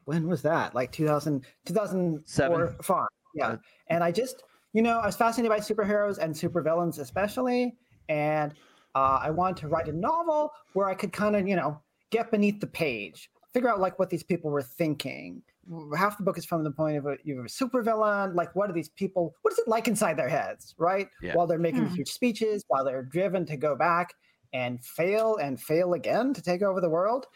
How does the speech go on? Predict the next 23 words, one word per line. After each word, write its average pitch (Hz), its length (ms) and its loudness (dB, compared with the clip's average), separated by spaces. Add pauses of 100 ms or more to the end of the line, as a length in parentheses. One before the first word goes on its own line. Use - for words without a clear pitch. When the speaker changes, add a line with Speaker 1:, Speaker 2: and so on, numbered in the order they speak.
(140)
Speaker 1:
And 139 100 -2
then 160 120 2
they 156 80 2
just 135 260 -2
do 165 140 2
it 180 80 4
again. 139 480 -2 (400)
How 196 160 2
do 214 80 0
these 185 160 -6
people 160 260 -2
tick? - 400 -6 (460)
So 202 100 -2
that 233 100 2
was 254 120 0
the 208 60 -2
question 180 440 0
I 208 80 2
started 208 340 0
with. 233 320 0
And 143 200 0
I 127 80 0
wrote, 156 260 0